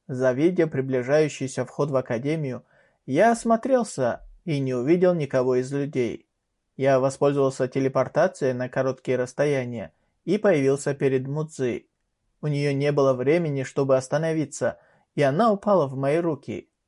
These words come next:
Поскольку она бежала очень быстро,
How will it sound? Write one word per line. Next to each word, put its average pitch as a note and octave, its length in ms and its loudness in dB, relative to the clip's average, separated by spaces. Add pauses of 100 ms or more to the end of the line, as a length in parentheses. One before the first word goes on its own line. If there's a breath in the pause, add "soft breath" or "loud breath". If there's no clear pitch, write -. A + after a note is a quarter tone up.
(320)
Поскольку D#3 480 -2
она C#3+ 180 0
бежала C#3+ 400 2
очень C3+ 320 -4
быстро, B2+ 520 -4